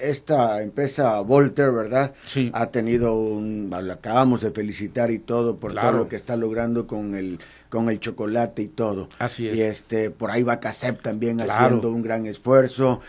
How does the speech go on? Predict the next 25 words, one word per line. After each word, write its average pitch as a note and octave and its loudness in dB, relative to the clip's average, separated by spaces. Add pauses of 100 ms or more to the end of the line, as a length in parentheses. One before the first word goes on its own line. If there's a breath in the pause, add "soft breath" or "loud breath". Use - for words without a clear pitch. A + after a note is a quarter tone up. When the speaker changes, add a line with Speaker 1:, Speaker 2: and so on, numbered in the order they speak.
(180 loud breath)
Speaker 1:
Eh, G#2+ -2
las A2 -4
haciendas B2 4
se A2 -6
están B2 0
poniendo A#2 2
muy A#2 0
bien, A#2+ 2
se A#2 -6
están A#2 -4
montando A2+ -4
para G#2 -4
recibir A2 2 (160 loud breath)
Speaker 2:
Ujú. C3 -2
Speaker 1:
al F#3+ -2
poco A#3+ 4
turismo E3+ 8
que C3 4
tenemos, B2+ 4
pero - 0
Speaker 2:
Ujú. A2 -2
Speaker 1:
que, G2+ 0
bueno, A#2+ 2
que G#2+ -4
tenga, B2 2